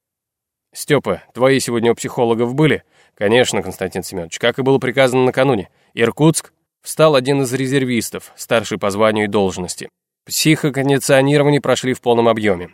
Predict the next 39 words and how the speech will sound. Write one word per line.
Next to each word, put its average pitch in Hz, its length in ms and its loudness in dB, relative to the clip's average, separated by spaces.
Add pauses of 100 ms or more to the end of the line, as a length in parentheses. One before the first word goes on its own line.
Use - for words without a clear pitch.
(100)
коротко 101 340 -8
доложил 101 440 0
он 135 140 2
и 117 40 -6
сразу 107 280 -2
сел. 92 280 -8 (340)
"Господа 113 440 2
европейцы", 120 760 2 (300)
один 113 280 -2
из 95 100 -6
офицеров, 151 520 0
не 143 80 0
поднимаясь 120 500 0
с - 80 -6
места, 117 300 -2
сказал, 107 460 -2 (260)
"Наши 147 400 0
подразделения 143 640 0
имеют 139 200 0
штатных 131 380 -4
психологов 107 600 -4
и 113 80 -14
постоянно 104 480 -2
находятся 104 500 -4
в - 60 -8
состоянии 98 500 -2
готовности". 110 580 -2 (380)
"Прекрасно. 127 540 0 (240)
Тогда 170 280 4
сообщаю, 180 600 4
чтобы 156 320 -2
ни 147 80 2
для 135 220 0
кого 135 300 2
сей 127 180 -2
факт 135 320 0
не 123 140 0
явился 123 360 0
новостью. 98 540 -2